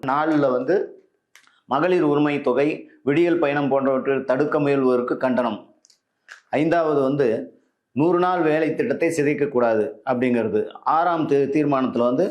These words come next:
பெண்களுக்கு முப்பத்தி மூணு சதவீத அரசியல் பிரதிநிதித்துவத்தை உடனே செயல்படுத்துக அப்படிங்கிறது. ஏழு, தீர்மானம் ஏழுல வந்து பெண்களின் பாதுகாப்பை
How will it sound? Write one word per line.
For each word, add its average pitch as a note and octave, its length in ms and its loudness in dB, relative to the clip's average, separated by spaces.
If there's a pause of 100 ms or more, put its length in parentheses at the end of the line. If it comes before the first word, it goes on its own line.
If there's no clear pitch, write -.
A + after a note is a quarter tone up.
(240)
பெண்களுக்கு E3+ 640 0
முப்பத்தி E3 380 0
மூணு D3 200 2
சதவீத D3+ 400 0
அரசியல் D#3 440 0
பிரதிநிதித்துவத்தை C3 960 0 (320)
உடனே E3 340 0
செயல்படுத்துக C3+ 600 0 (920)
அப்படிங்கிறது. G#2+ 400 -2 (140)
ஏழு, D#3+ 360 2
தீர்மானம் D3 520 0
ஏழுல B2+ 300 2
வந்து G2 260 -2 (460)
பெண்களின் F3 480 2
பாதுகாப்பை D3+ 560 0